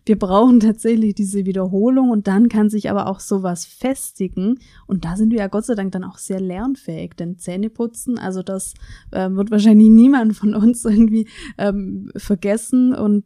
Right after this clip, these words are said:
also kann ich mir fast gar nicht vorstellen oder zumindest nicht über einen längeren Zeitraum. <laughs>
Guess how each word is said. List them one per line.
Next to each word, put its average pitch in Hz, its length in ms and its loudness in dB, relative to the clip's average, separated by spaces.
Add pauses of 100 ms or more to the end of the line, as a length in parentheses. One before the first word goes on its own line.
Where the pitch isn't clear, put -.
(140)
also 175 220 -2
kann 196 180 0
ich 196 100 -2
mir 185 100 -4
fast 185 220 -8
gar 185 120 -6
nicht 185 160 -6
vorstellen 208 440 -4
oder 190 220 -6
zumindest 202 440 -2
nicht 185 180 -6
über 190 100 -6
einen 190 180 -6
längeren 202 380 -6
Zeitraum. 175 600 -10
<laughs> 240 760 0